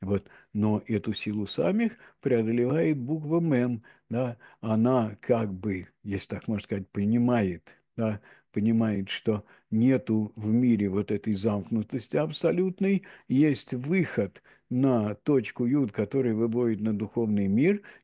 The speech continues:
и одно это понимание, так сказать, помогает ей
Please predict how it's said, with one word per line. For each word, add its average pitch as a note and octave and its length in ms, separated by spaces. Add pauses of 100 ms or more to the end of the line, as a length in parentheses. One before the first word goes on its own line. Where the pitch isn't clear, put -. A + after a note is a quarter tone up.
и A#2+ 340
одно A2+ 420
это G#2 180
понимание, B2 640
так A#2 200
сказать, A2+ 420
помогает A2+ 720
ей A2 300